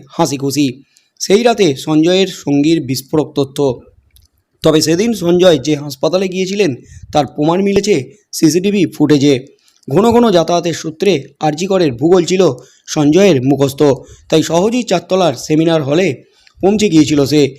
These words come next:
কিন্তু তা কারো নজর এড়িয়ে গেল কিভাবে? কেন কারো নজরে এলো না? ক্ষণিকের প্রবৃত্তি থেকেই এই কাণ্ড নাকি এর পিছনে রয়েছে ভিন্ন পরিকল্পনা, বৃহত্তর ষড়যন্ত্র? তরুণী চিকিৎসকের উপর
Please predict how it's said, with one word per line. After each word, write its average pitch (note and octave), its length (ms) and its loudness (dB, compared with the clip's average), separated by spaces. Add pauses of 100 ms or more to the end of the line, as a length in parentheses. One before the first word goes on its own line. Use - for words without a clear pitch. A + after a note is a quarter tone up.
(260)
কিন্তু G#3+ 240 2
তা G3+ 200 2 (140)
কারো F3 240 2 (100)
নজর D#3 360 0 (1200)
এড়িয়ে B3 280 4
গেল E3 200 0
কিভাবে? C#3 420 0 (440)
কেন F3+ 260 2
কারো A3+ 260 -2
নজরে E3 320 0 (100)
এলো D#3 200 2
না? F3+ 120 0 (300)
ক্ষণিকের G3+ 500 0
প্রবৃত্তি F3+ 520 -4
থেকেই E3+ 340 -2 (540)
এই G3+ 220 4
কাণ্ড F#3+ 280 -4
নাকি D#3+ 360 -2 (140)
এর D#3+ 220 0
পিছনে E3 360 -4
রয়েছে F3+ 280 0 (160)
ভিন্ন G#3+ 300 -4
পরিকল্পনা, D3 580 2 (760)
বৃহত্তর G#3 500 2
ষড়যন্ত্র? C#3+ 520 0 (520)
তরুণী G#3 300 2
চিকিৎসকের F#3 480 -2
উপর E3+ 200 2